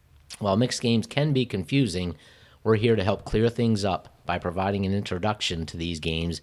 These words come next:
in the exciting sport of poker, all the games. A lot of players are uncomfortable sitting at a table in non-hold'em games. This podcast is presented to help you with that, because once you sit and play in a non-hold'em game,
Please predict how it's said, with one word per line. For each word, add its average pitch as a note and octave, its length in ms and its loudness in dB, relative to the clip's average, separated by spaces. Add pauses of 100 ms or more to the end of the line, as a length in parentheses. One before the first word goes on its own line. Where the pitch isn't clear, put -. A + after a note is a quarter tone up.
(140)
in D#2 140 -10
the E2+ 80 -2
exciting G2 500 -2
sport E2 480 -4 (120)
of - 160 -14
poker, E2 480 -2 (400)
all G2+ 260 6
the D2+ 140 -2
games. C#2 560 -10 (1500)
A F#2 60 -10
lot A#2 200 2
of B2+ 80 4
players A2+ 320 4
are A2 80 4
uncomfortable A#2 480 2
sitting D3 320 4
at E2+ 120 2
a E2 40 -4
table E2+ 380 -2
in E2+ 80 -2
non-hold'em E2+ 560 -2
games. D2+ 420 -6 (520)
This A2+ 160 2
podcast A#2 800 0 (320)
is F2+ 100 -2
presented F#2+ 480 0
to E2 80 -2
help G2+ 300 -2
you F2 120 -4
with D2+ 120 -2
that, D2 320 -4 (300)
because F#2+ 280 -2
once A2 400 -2
you A#2+ 140 0
sit - 360 0
and F#2+ 160 -2
play G2+ 380 -2
in E2 180 -6
a E2 80 -2
non-hold'em G2+ 760 0
game, D#2+ 420 2